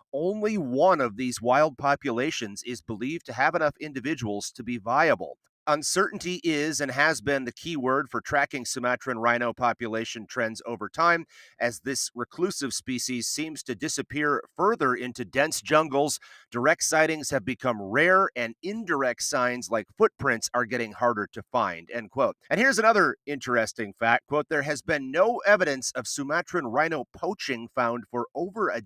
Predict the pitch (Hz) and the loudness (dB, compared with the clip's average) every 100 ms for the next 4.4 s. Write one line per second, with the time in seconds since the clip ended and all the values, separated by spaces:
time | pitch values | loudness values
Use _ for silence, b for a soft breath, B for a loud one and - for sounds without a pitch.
0 | _ 160 - 120 92 90 - - 131 135 | _ -4 -4 -4 -8 -10 -14 -8 -4 2
1 | 190 190 165 151 107 127 107 110 160 214 | 2 2 0 -2 -2 -4 -4 -2 -2 -2
2 | 190 156 175 - 185 151 143 127 - 170 | -4 -2 -2 -2 -2 0 -2 -4 -4 -2
3 | 147 120 - 220 254 139 - 113 - 117 | -2 -4 0 0 0 -2 -4 -6 -6 -6
4 | - 143 131 123 | -2 0 0 -2